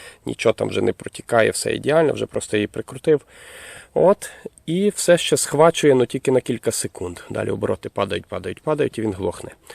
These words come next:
От, з чим це зв'язано, не знаю. Можливо, ще доведеться міняти гільзу. От. Ну, але кут запалювання вже настроїв точно. От, в,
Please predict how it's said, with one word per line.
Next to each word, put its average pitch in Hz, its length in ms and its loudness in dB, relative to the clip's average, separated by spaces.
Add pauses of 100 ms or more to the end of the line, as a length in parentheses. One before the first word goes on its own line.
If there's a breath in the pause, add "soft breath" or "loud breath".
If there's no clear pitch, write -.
(500 loud breath)
От, - 200 -6
з - 60 -12
чим 175 260 6
це 165 160 4
зв'язано, 156 520 8
не 117 200 8
знаю. 117 520 4
Можливо, 135 440 2
ще - 140 -2
доведеться 104 480 -2
міняти 98 400 -2
гільзу. 87 400 -6 (220 loud breath)
От. - 300 -16 (580 loud breath)
Ну, 151 180 6
але 143 300 10 (120)
кут 190 220 8
запалювання 165 640 6
вже 120 320 2
настроїв 113 480 2
точно. 160 580 2 (180 loud breath)
От, 123 440 -2 (200)
в, 98 280 -4